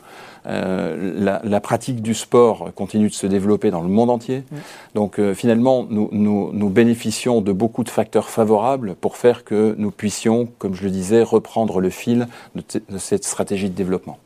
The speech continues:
Speaker 2: Beaucoup de facteurs favorables. Tiens, moi, je pense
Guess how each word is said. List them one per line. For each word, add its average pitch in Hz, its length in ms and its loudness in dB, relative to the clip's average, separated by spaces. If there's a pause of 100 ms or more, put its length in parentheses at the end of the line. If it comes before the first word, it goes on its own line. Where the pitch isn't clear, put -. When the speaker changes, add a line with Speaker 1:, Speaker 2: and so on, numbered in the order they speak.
(340)
Speaker 2:
Beaucoup 220 340 -2
de 302 40 -4
facteurs 226 400 -4
favorables. 190 460 -4
Tiens, 220 140 -10
moi, 214 120 -12
je - 100 -12
pense 220 240 -6